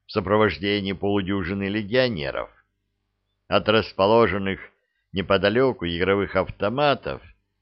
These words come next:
на нежданных гостей с испугом посматривали игроки. Но, правда, монетки в автоматы продолжали подбрасывать.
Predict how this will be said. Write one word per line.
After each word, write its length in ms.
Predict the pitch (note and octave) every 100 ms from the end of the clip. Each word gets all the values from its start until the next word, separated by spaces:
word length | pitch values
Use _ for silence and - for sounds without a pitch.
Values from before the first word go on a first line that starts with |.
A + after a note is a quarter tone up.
| _ _ _
на 140 | F#2+ G#2+
нежданных 760 | A2 F2+ - F3+ C#3 F#2 D#2
гостей 760 | C#2 D#2+ D2 - G2 G#2+ C3+ - _ _ _
с 120 | - F#2+
испугом 680 | E2 - G2 A#2+ D3 D#3
посматривали 1000 | D3+ D3+ - C3 C#3+ A#2+ C3+ C#3 C#3 C#3+ -
игроки. 840 | B2+ C3+ C#3+ C#3 - D#2+ C2 B1+ _ _ _ _ _ _ _ -
Но, 280 | C3 A#2+
правда, 400 | A2 B2 A#2 A2
монетки 440 | A2+ A2+ G#2+ G2+ G#2
в 100 | G2+
автоматы 540 | F#2 G#2+ A#2+ C#3+ -
продолжали 640 | E2 G2 G2 G2+ E2+ A2 A#2+
подбрасывать. 840 | D3 C#3 B2 A#2 A2 A2+ A2